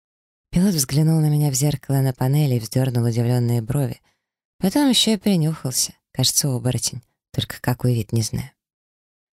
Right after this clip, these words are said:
Но, слава богу, он ничего не стал говорить о моем внешнем виде. Лишь следил за трассой и уносил меня домой.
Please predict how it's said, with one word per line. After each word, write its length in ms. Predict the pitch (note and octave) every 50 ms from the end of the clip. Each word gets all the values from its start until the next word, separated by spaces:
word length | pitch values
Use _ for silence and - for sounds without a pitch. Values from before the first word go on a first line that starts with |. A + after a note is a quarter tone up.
| _ _ _
Но, 120 | A#3 D4 G#4+ -
слава 320 | - - F#3 E3+ D3+ C3+
богу, 240 | C#3 D3 C3+ B2 C3
он 100 | B2+ B2+
ничего 280 | B2 - - C3+ B2
не 100 | A#2 A2+
стал 280 | A2 - - - - - -
говорить 420 | - A#2 B2 A#2 - - - -
о 20 | B2
моем 240 | A#2 A#2 A2+ A2 A2
внешнем 440 | A2 A2+ - - - - B2 A#2+ A2+
виде. 320 | A2 G#2+ G#2+ - - _ _ _ _ _ _ _ _ _
Лишь 140 | B2+ A#2+ -
следил 340 | - C3 C3+ A#2 A#2+ A#2+ A2+
за 160 | G#2+ A#2+ A#2
трассой 460 | - - B2 B2+ A#2 - - - G#2+
и 20 |
уносил 340 | G#2+ G#2+ G#2+ - - - A#2
меня 260 | A2 G#2+ G#2+ - - -
домой. 360 | - - - A2 A2+ - -